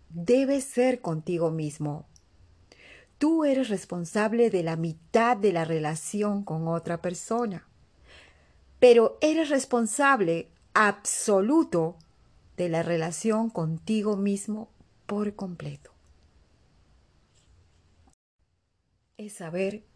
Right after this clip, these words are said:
que tú puedes liberarte de cualquier armadura, es decir,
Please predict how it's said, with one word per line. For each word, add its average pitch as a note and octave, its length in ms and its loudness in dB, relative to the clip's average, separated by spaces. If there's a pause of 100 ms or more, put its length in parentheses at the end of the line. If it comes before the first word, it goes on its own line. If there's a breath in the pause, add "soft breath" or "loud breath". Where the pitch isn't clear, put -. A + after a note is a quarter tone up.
(140)
que G3 120 -4
tú C#4+ 260 -4
puedes C#4 340 0
liberarte G3+ 640 -2
de F3+ 140 -4
cualquier B3 560 0
armadura, F3+ 840 -2 (680)
es B3 240 -2
decir, D#3+ 380 -10